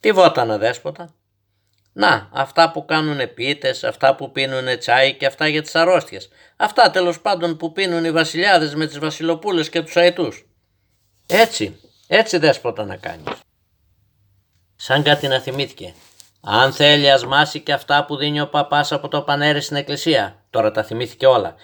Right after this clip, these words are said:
«Και αυτά του πιτάφιου. Και όσα πάνε σε αυτούς που φεύγουν. Και στους γάμους. Και του σταυρού. Και των βαγιών. Και αηδημήτρες. Και σταυρολούλουδα. Και, και, και, και». Το λοιπόν, θέλει, ξανάρθει ο Δέσποτας να βρει τον παπά του.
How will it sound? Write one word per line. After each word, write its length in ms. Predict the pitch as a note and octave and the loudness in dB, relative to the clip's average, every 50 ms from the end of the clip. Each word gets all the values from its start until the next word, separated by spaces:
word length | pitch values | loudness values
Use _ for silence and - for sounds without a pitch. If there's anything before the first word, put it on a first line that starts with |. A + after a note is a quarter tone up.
| - _ _ _ | -20 _ _ _
«Και 80 | C3 | 2
αυτά 300 | C3+ C3 - - D#3 D3+ | 2 2 4 2 2 2
του 100 | - D#3 | 2 0
πιτάφιου. 640 | D3+ D#3+ D#3+ - D#3 D#3+ D3+ - - G#2+ F#2+ - - _ _ _ _ _ | -2 -2 0 2 2 2 2 2 -4 -10 -12 -12 -16 _ _ _ _ _
Και 80 | - | 2
όσα 240 | C3+ - - D3+ D3 | 2 2 2 0 -2
πάνε 260 | - D#3 D#3 D#3 D#3+ | 0 2 2 2 0
σε 120 | D#3 - E3 | 0 0 -2
αυτούς 280 | D3+ - - E3+ D#3+ | -2 0 -2 -4 -4
που 140 | D#3+ - D#3 | -2 -4 -2
φεύγουν. 460 | D#3 - F#3 F#3 D#3 B2 A#2 G2+ G2 - _ _ _ | 2 4 4 4 4 2 -4 -8 -10 -16 _ _ _
Και 120 | _ - C3+ | _ -8 -8
στους 220 | - - D#3 C#3 | -6 -6 -8 -4
γάμους. 420 | C3 E3+ G3 F#3 D3 B2 A2 - - | 0 2 2 2 2 0 -6 -12 -10
Και 120 | - B2 | -10 -10
του 120 | - C3+ | -10 -10
σταυρού. 460 | B2+ - - D#3+ D#3 F3 G3+ F#3+ D#3 - | -10 -4 -4 -4 -2 0 -2 -2 -2 -2
Και 120 | - B2+ | -6 -4
των 160 | - C#3 C#3+ | -4 -4 -2
βαγιών. 460 | C#3+ D3+ D#3 D#3 F3 G#3+ F#3 D3+ C#3+ | 0 0 0 2 4 4 4 2 0
Και 100 | - D3+ | 0 0
αηδημήτρες. 680 | D3 D3 D3+ C#3+ D#3 E3+ G3+ A3 E3 D3 D3 C3+ C3+ - | 0 2 2 0 0 2 2 2 2 0 -2 -4 -4 -4
Και 120 | - - C#3+ | -4 -8 -6
σταυρολούλουδα. 720 | - D#3 C#3+ C#3 D3 E3 F3 G#3+ A3+ G3+ F3 D3+ D3 D#3 D#3+ | -4 -4 -4 0 2 2 4 6 6 6 6 4 4 2 0
Και, 360 | D#3 - F#3+ G3 G3 F#3+ F#3 | 0 0 2 4 4 4 4
και, 260 | - - F#3+ F#3 F3 | 2 2 2 2 2
και, 240 | D#3+ - F3+ F3 E3 | 2 2 0 0 0
και». 300 | D#3+ - F3+ E3 C3+ - - - _ _ _ _ _ _ _ | 0 2 2 2 2 0 -4 -14 _ _ _ _ _ _ _
Το 120 | _ - | _ -8
λοιπόν, 460 | G#2 G#2 - - E3+ D#3+ B2+ E2+ - _ _ _ _ _ _ _ _ _ _ _ | -8 -6 4 6 6 6 6 2 -6 _ _ _ _ _ _ _ _ _ _ _
θέλει, 380 | _ _ - B2 C3+ C#3+ C#3+ C#3 | _ _ 2 4 4 6 4 2
ξανάρθει 500 | - - D3 C#3+ C#3+ D3+ E3 D#3+ - D3+ | 2 0 -2 0 2 2 2 2 2 -2
ο 80 | D3 C#3 | -4 -2
Δέσποτας 540 | C3+ D3+ E3 D#3+ - D3+ D3+ - - C#3+ C3+ | 0 0 0 0 -2 -4 -4 -2 -2 -4 0
να 140 | C#3 C#3 C3 | 0 0 0
βρει 160 | C#3+ D#3+ D#3 | 0 -2 -2
τον 140 | - C#3+ C3+ | -4 -2 2
παπά 360 | C#3+ C#3 - - D#3+ C#3 - | 2 2 4 4 4 4 2
του. 200 | - F2+ E2 | -2 -10 -16